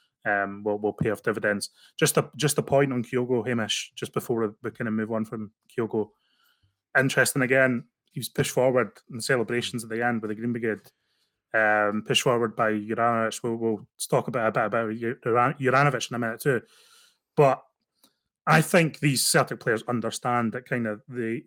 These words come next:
they almost owe a debt to Kyogo. And I know a lot of these players have been performing throughout the season, but I think a lot of them feel like they,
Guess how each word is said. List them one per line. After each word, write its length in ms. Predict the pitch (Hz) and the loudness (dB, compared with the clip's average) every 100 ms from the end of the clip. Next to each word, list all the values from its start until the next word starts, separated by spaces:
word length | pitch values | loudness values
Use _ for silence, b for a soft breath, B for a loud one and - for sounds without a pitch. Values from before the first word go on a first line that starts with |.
| - | -4
they 80 | |
almost 400 | 139 147 156 147 - | 4 6 6 4 4
owe 160 | 139 | 4
a 60 | 113 | 4
debt 260 | 123 151 151 | 2 0 -2
to 80 | |
Kyogo. 360 | 143 135 113 110 | -8 -6 -2 0
And 80 | 120 | 2
I 60 | |
know 380 | 147 180 185 151 B B 147 | 6 8 8 6 B B 2
a 40 | |
lot 140 | 143 | 4
of 60 | 139 | 4
these 120 | 135 | 0
players 280 | - 139 123 | 0 0 0
have 120 | 117 | -2
been 240 | 120 120 123 - | -6 -8 -8 -18
performing 420 | 120 123 117 107 | -10 -6 -4 -6
throughout 220 | - 110 | -6 -8
the 60 | 110 | -8
season, 280 | - 110 104 | -12 -10 -8
but 180 | 113 - b b - | -10 -10 b b 0
I 100 | 143 | 0
think 220 | 147 139 | 2 0
a 60 | |
lot 120 | 123 127 | 0 0
of 60 | |
them 100 | 113 | -2
feel 200 | 107 127 | -2 -2
like 120 | 113 | 0
they, 100 | 107 | -2